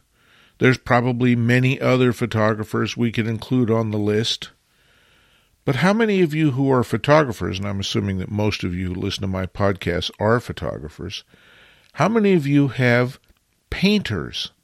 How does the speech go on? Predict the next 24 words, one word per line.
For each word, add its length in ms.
on 180
your 200
list? 440
If 180
we 120
consider 420
ourselves 480
as 300
image 400
makers 580
rather 380
than 360
exclusively 960
as 380
photograph 960
makers, 760
why 240
wouldn't 320
we 160
also 400
study 460
the 200
landscape 760
painters? 720